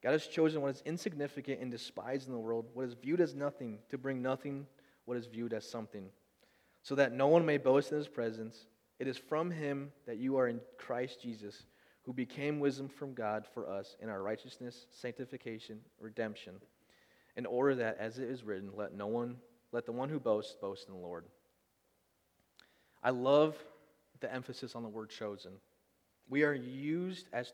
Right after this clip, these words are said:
tools for the proclamation of the gospel. So in light of the gospel, in light of the death, life, death, resurrection of Jesus Christ that we firmly believe in, may we know that we are forever,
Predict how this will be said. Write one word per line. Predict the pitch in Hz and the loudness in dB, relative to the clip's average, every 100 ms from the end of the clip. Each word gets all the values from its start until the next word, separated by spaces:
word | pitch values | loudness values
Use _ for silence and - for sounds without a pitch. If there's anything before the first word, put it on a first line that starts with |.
| - | -10
tools | 139 135 131 127 | -4 -2 -2 -6
for | - | -8
the | 113 | -8
proclamation | - 113 - 113 110 110 | -4 -6 -6 -10 -10 -12
of | |
the | 101 | -6
gospel. | 101 104 - 95 90 _ _ _ _ _ _ | -6 -6 -8 -12 -12 _ _ _ _ _ _
So | - 143 | 4 4
in | 135 | 6
light | 127 143 | 6 6
of | |
the | 156 | 4
gospel, | 147 117 117 - 107 113 - _ _ _ | 6 4 4 0 -10 -10 -14 _ _ _
in | 117 | -2
light | 127 139 | 2 2
of | 131 | -2
the | 104 - | -8 -4
death, | 123 151 - _ _ _ _ | -2 -2 -6 _ _ _ _
life, | 120 147 175 - - | 4 6 4 -4 0
death, | 127 135 - - | 0 0 -10 -14
resurrection | 104 120 139 139 110 110 - | -2 -2 0 -2 -2 -4 -10
of | 104 | -10
Jesus | 107 107 110 | -10 -12 -14
Christ | - 92 92 | -8 -8 -8
that | - 98 | -10 -4
we | 123 123 - | -4 -6 -6
firmly | 127 135 139 | -2 -2 -2
believe | 131 120 113 117 | -2 -2 -2 -4
in, | 95 95 - _ _ _ _ _ _ _ _ _ _ - | -6 -10 -16 _ _ _ _ _ _ _ _ _ _ -2
may | 120 123 | 2 2
we | 120 117 110 - | 2 -2 -4 -12
know | 113 127 139 | -2 6 6
that | 135 104 | 6 0
we | 113 | -2
are | 113 | -4
forever, | - - 110 110 117 120 | -6 0 0 0 -2 -2